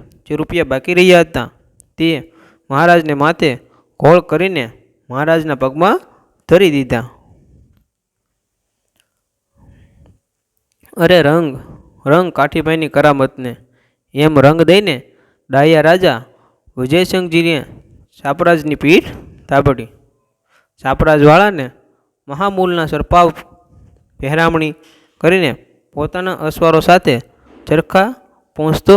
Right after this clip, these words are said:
કર્યો અને ત્યાર પછી છાપરાજવાળો ઘર આગળ પથારીમાં જ મરણ પામ્યો. મિત્રો, તમને જો આ વીડિયો પસંદ આવ્યો હોય તો વીડિયોને શેર કરો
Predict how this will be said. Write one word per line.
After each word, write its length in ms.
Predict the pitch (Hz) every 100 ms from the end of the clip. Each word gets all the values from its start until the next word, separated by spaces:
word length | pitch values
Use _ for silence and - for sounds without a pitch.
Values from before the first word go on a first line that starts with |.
| 214
કર્યો 460 | - 165 160 123 - - _ _ _ _ _ _ _ _ _ _ _ _ -
અને 160 | 123
ત્યાર 300 | 120 127 135
પછી 400 | 139 151 180 151 - _ _ _ _ _ -
છાપરાજવાળો 680 | 143 143 175 165 160 139 123 _ _ _ _ _ _ _ _
ઘર 200 | - 151
આગળ 360 | 151 160 185 131 - _ -
પથારીમાં 600 | 139 - 170 160 170 196
જ 40 | - - _ _ -
મરણ 280 | 160 160 143
પામ્યો. 420 | 139 131 127 131 _ - - _ _ _ -
મિત્રો, 440 | 139 - 175 226 - _ _ _ _ _ _ _ _ -
તમને 280 | 143 160 160
જો 100 | 160
આ 80 | 151
વીડિયો 280 | 156 160 143
પસંદ 340 | 131 170 170
આવ્યો 220 | 175 185
હોય 160 | 190 220 - _ _ _ -
તો 100 | 135
વીડિયોને 480 | 151 170 185 202 269 _ _ _
શેર 260 | - 180 185
કરો 280 | 170 151 131